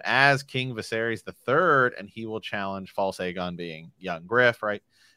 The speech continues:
uh, to a duel, and that to prove his authentication. Yeah, and that's, these are obviously all characters that still have to appear.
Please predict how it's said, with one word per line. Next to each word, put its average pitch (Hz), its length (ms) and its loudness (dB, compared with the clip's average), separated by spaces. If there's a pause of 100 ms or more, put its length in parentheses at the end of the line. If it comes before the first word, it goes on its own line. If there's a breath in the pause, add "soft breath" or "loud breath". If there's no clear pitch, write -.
uh, 95 200 0
to 92 200 -6
a 87 60 -4
duel, 95 640 -2
and 85 220 -12
that 90 160 -8 (100)
to 92 100 -12
prove 90 560 -10 (120)
his 85 580 -12
authentication. 87 720 -14 (380)
Yeah, 104 240 4
and 110 80 4
that's, 139 200 6 (220 soft breath)
these 139 200 8
are 131 60 10
obviously 120 320 10
all 107 120 8
characters 104 420 0
that 92 140 -4
still 98 240 -2
have 98 260 4
to 95 120 -4
appear. 87 560 -6